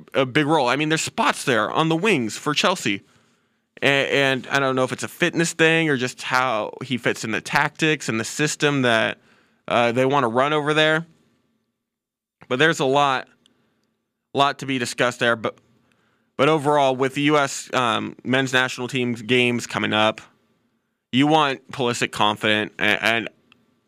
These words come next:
and, and you look at where, well, if he's not at Chelsea, where he, it's a big club, one of the biggest clubs in the world, where does he go?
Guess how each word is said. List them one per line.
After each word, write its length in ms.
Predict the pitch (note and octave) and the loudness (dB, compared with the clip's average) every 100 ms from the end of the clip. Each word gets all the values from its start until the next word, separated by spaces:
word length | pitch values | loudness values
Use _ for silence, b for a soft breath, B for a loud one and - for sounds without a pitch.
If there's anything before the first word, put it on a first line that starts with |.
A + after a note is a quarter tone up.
| _ _ - | _ _ 0
and, 160 | C3 | 2
and 240 | C3+ A#2+ C3+ | 2 0 -2
you 80 | C#3 | 0
look 200 | D3 E3 | 0 0
at 120 | A#2+ | 2
where, 340 | C3+ C3+ B2 _ b b b b - | 2 2 0 _ b b b b 0
well, 160 | C3 | 0
if 80 | C3 | 0
he's 100 | C3 | 0
not 120 | C#3+ | 0
at 60 | C3+ | 0
Chelsea, 300 | E3 F#3 D3 | -2 -2 -2
where 160 | B2+ | 0
he, 100 | B2 - _ _ - | 0 -4 _ _ -4
it's 260 | - C3 C3 | 0 0 0
a 20 | |
big 200 | B2 D3+ | 0 0
club, 320 | - F3+ F3 | 2 2 2
one 100 | C3 | 0
of 40 | C#3 | -2
the 60 | |
biggest 280 | C3+ C#3+ C#3+ | 0 0 -2
clubs 320 | - D#3+ D3+ | -2 -2 0
in 80 | D3+ | -2
the 80 | D3+ | 0
world, 280 | E3 F3 B2 | 0 0 2
where 120 | C#3 | 0
does 140 | C#3+ | -2
he 60 | C#3+ | -2
go? 340 | C3 G#2+ G#2 | 0 0 0